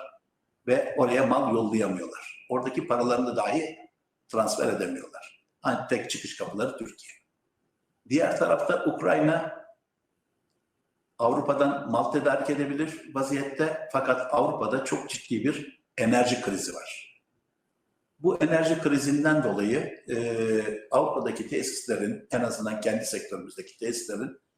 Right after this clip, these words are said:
büyük bir kısmı çalışmıyor. Ve hepsi Türkiye'den bir partner veya fabrikalarını satma, e, yolunu tercih ediyorlar. Dolayısıyla şu anda biz halihazırda,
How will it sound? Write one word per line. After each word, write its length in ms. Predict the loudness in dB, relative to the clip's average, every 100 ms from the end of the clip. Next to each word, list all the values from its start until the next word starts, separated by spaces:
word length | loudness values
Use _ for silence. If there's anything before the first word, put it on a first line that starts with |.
| _
büyük 300 | -4 -4 -2
bir 140 | -6 0
kısmı 320 | -2 0 -2
çalışmıyor. 540 | 0 0 0 -6 -12 -20 _ _ _ 0
Ve 140 | 2
hepsi 520 | 2 0 0 -2 -4 -14 _
Türkiye'den 560 | 0 2 0 2 4 4
bir 440 | 2 -4 -10 _ _ _
partner 600 | 2 4 4 2 0 -8 0
veya 340 | 4 4 2
fabrikalarını 540 | 4 2 4 0 0 0
satma, 520 | 0 0 0 -2 -4 -10 -18 _ _ _
e, 40 | -6 -4 -4 -6
yolunu 380 | -6 -6 -6 -8
tercih 420 | -10 -10 -10 -12 -14
ediyorlar. 460 | -18 -20 -20 -20 _ _ _ _ _ _ _ _ 2
Dolayısıyla 760 | 4 6 4 6 6 4 0 0
şu 160 | 4
anda 360 | 6 6 4 2
biz 200 | 0 4
halihazırda, 840 | 6 6 4 0 2 2 2 -2